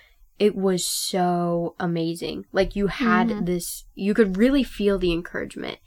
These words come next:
Speaker 1: And like you said, I think we kind of come to those things and we just get immune to,
Speaker 2: Yeah.
Speaker 1: "Well, this is what we do. We sing this song," you know, and,
Speaker 2: Yeah.
Speaker 1: and we don't feel encouraged after because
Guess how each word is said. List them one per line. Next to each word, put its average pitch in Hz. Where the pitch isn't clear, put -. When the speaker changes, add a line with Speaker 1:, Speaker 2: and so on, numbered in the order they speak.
Speaker 1:
And 208
like 202
you 214
said, 202
I 190
think 233
we 277
kind 220
of 202
come 190
to 220
those 196
things 185
and 208
we 208
just 196
get 196
immune 190
to, 180
Speaker 2:
Yeah. 220
Speaker 1:
"Well, 208
this 170
is 175
what 185
we 202
do. 247
We 165
sing 175
this 190
song," 196
you 185
know, 180
and, 170
Speaker 2:
Yeah. 220
Speaker 1:
and 202
we 208
don't 214
feel 233
encouraged 175
after 180
because 175